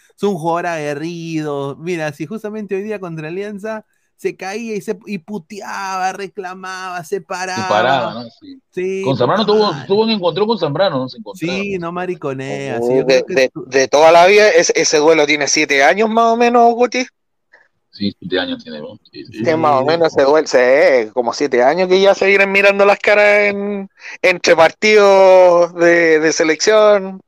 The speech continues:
Speaker 3: Copas América.
Speaker 1: Dice Esteban Teruya, dice Pineda, este equipo,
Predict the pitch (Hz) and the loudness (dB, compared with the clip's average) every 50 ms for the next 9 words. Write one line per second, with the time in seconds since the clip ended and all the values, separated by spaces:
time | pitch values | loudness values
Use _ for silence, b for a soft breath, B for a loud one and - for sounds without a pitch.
0 | _ _ _ - - _ - - 165 156 156 151 151 151 175 190 190 180 175 175 | _ _ _ -20 -20 _ -4 -2 0 0 2 2 2 2 2 2 2 2 0 0
1 | 165 165 165 - _ _ _ _ _ _ _ 247 _ _ 139 135 131 113 127 131 | -2 -4 -6 -6 _ _ _ _ _ _ _ _ _ _ -18 -18 -16 -14 -12 -12
2 | 123 123 123 - - 127 110 _ - 143 143 143 143 139 135 135 131 127 127 120 | -10 -12 -12 -14 -16 -18 -14 _ -10 -8 -8 -8 -8 -8 -10 -10 -10 -12 -14 -14
3 | - 131 127 123 127 139 147 143 139 135 131 127 127 127 135 143 143 135 135 - | -14 -12 -10 -8 -6 -6 -4 -4 -4 -4 -6 -6 -6 -8 -8 -8 -10 -12 -12 -12
4 | - 135 127 123 123 120 120 120 113 110 - 131 127 127 135 143 147 147 143 135 | -10 -10 -10 -10 -10 -10 -10 -12 -12 -12 -12 -12 -12 -10 -10 -10 -8 -8 -8 -8
5 | 131 127 127 127 123 127 131 - 143 139 135 _ - 143 135 _ 151 151 151 135 | -8 -8 -8 -10 -10 -12 -12 -12 -12 -12 -12 _ -12 -14 -12 _ -14 -16 -16 -14
6 | _ - 147 139 139 135 131 127 127 123 120 120 120 117 113 113 113 110 _ | _ -8 -6 -6 -4 -6 -6 -8 -8 -8 -8 -10 -10 -10 -10 -12 -14 -16 _